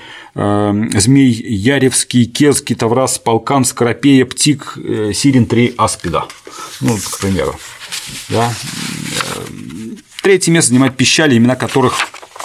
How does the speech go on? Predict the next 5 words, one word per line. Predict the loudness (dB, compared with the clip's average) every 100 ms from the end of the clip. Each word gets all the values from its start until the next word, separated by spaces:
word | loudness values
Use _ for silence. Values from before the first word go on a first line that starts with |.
| -14 -14 -14 -14 -12 -10 -6
м, | -4 2 2
присвоены | 2 2 4 4 4
по | 4
их | 2 2
форме. | -6 0 0 0 -4